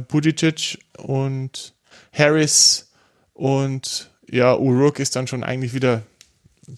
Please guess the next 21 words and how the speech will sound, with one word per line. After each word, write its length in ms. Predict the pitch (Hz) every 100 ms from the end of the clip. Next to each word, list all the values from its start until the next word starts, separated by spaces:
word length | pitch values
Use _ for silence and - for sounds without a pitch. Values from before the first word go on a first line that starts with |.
| -
mit 240 | 135 -
drei 140 | 135 135
Prozent 420 | 143 127 135 135
knapp 340 | 139 127 - -
wirklich 320 | 127 120 120
abgeschlagen. 720 | - - 110 - - - 110 - - -
Genau, 280 | 156 127 - -
also 240 | 165 160
dann, 340 | 147 175 135 -
äh, 320 | 151 151 151 -
Joe 140 | 190
Biden, 500 | 180 185 233 269 285 -
äh, 400 | - 180 185 185
schlägt 260 | 180 190 185
sich 200 | 175 180
auch 120 | 185
ganz 280 | 214 202 -
gut, 260 | 214 208 -
äh, 280 | 151 151 151 - - 131 127 123
also 160 | 120 120
nicht, 600 | 113 123 139 - -